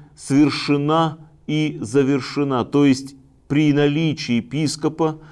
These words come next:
во время этого молитвенного собрания гарантировано и совершенно правильное церковное устроение, и полнота даров, эм, всевозможных даров, данных Богом церкви,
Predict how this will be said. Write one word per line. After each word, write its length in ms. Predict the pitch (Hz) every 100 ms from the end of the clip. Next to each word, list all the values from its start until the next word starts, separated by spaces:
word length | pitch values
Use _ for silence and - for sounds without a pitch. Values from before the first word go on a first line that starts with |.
| - _
во 100 | 123
время 300 | 135 143 139
этого 200 | 135 131
молитвенного 540 | 131 131 131 117 120
собрания 560 | 110 120 110 139 147 131
гарантировано 1160 | 98 139 147 143 147 180 180 151 123 113 107 101 - - _
и 420 | - 135 131 113 - -
совершенно 560 | - 131 127 151 147
правильное 680 | 139 147 151 143 123 117 110 - -
церковное 640 | 131 127 143 139 110 110
устроение, 640 | 107 - 117 139 160 151
и 160 | - 156
полнота 680 | 156 147 143 143 139 160 151
даров, 520 | 117 127 131 156 160 160 - - - _
эм, 500 | - 110 107 107 - -
всевозможных 1040 | - 147 143 120 143 175 165 123 127 110
даров, 400 | 127 135 127 95
данных 720 | 104 139 131 120 110 - - _ _ _ -
Богом 680 | 95 127 143 104 107 98
церкви, 640 | - 151 151 151 143 135